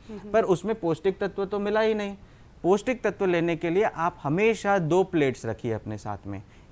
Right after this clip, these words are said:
Speaker 2: एक सैलेड्स का प्लेट रखिए जिसमें खीरा हो, टमाटर हो, ऑनियन हो,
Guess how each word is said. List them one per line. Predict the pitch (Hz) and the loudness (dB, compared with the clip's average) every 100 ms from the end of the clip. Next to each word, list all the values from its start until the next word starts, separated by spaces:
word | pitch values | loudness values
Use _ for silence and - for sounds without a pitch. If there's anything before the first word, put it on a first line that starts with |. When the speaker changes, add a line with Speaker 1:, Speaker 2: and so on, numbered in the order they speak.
| 190 | 4
Speaker 2:
एक | 240 - | 4 4
सैलेड्स | 202 175 202 214 | 2 6 6 4
का | - | 2
प्लेट | 208 202 196 190 | 2 4 2 2
रखिए | 170 - 190 214 | -6 -2 0 2
जिसमें | 156 151 165 175 165 | 0 -4 -4 -4 -4
खीरा | - 147 156 | 0 2 4
हो, | 143 123 131 | 2 0 -2
टमाटर | 135 131 139 135 151 135 | -2 0 0 0 -2 -2
हो, | 123 127 147 - - - | -2 -2 -4 -8 -12 -2
ऑनियन | 135 156 170 151 | 2 2 2 0
हो, | 131 120 131 151 | -2 -2 -2 -2